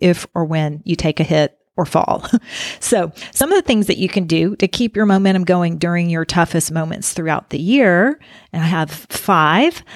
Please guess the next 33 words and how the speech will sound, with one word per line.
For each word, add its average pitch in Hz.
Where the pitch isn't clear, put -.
Uh, 180
one, 262
something 202
practical 208
that 180
you 185
can 190
do 170
is 190
to 254
create 277
a 190
small, 226
doable 185
next 180
step. -
So -
maybe 220
your, 294
your 202
New 196
Year's 220
goal, 180
you 196
know, 165
was 175
to, 180
to 208
lose 196
weight 170
or 165
something 170
that's 165